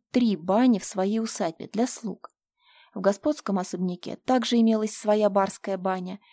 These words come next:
которую, кроме Кристиана, каждые три дня посещала и Слава со своей горничной Ульяной. Пробило три четверти девятого вечера, когда фон Ремберг начал нервно поглядывать на большие каменные часы.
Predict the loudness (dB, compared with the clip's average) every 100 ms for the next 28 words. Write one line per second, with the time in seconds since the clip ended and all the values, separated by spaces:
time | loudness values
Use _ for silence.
0 | -20 _ -12 -4 0 0 -2 -4 -6 -8
1 | -10 -10 -4 0 2 0 -4 -6 -4 -4
2 | -6 -6 -2 0 0 -6 -6 -4 -2 -2
3 | -4 -8 -6 -4 -4 -4 -8 -8 -6 -4
4 | -2 0 0 -2 -8 -6 -2 0 0 -4
5 | -10 -16 _ _ _ _ _ _ _ _
6 | _ _ _ _ _ _ _ _ _ _
7 | _ _ _ _ _ _ _ _ _ _
8 | _ _ _ _ _ 0 4 4 4 2
9 | 0 0 0 -2 -4 -4 0 4 2 2
10 | -4 -2 -2 -4 -6 -6 -2 -2 0 0
11 | 4 4 2 -2 -4 -2 0 2 4 4
12 | 4 2 2 0 0 -2 0 -2 -2 0
13 | 0 2 2 2 2 0 -2 -6 -4 -4
14 | -6